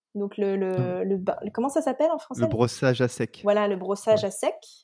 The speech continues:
Speaker 1: et je me fais de la lumière rouge quand je sens que j'ai besoin d'un petit peu plus, heu, de soutien, heu,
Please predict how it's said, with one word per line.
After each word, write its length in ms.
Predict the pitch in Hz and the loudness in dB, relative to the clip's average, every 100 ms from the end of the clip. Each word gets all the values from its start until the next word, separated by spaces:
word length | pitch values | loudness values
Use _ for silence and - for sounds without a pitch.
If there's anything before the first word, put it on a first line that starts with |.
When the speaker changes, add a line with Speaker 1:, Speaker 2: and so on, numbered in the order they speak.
| _ _ - - _ _ 240 | _ _ -20 -20 _ _ 6
Speaker 1:
et 240 | 240 277 | 6 6
je 100 | 233 | 4
me 60 | 214 | 2
fais 140 | 240 | 4
de 40 | 220 | 6
la 100 | 214 | 6
lumière 440 | 214 220 214 208 | 6 4 2 0
rouge 500 | - 220 254 285 214 - - | -2 -4 -2 -2 -4 -8 -4
quand 240 | 240 254 | 2 2
je 120 | 240 233 | 2 0
sens 340 | 226 240 254 | 2 0 0
que 160 | 247 220 | 0 0
j'ai 500 | 190 220 233 240 233 | 4 4 6 4 4
besoin 600 | 196 214 196 202 220 226 | 2 0 2 4 4 4
d'un 140 | 208 | 2
petit 160 | 202 - | -2 -6
peu 120 | 196 | -8
plus, 460 | - - 220 - 214 | -8 -10 -10 -2 0
heu, 280 | 196 190 | 0 0
de 200 | 185 196 | -2 -4
soutien, 880 | 196 - - 202 - 214 214 220 214 196 | -6 -8 -12 -10 -2 2 4 4 2 2
heu, 20 | 185 | -2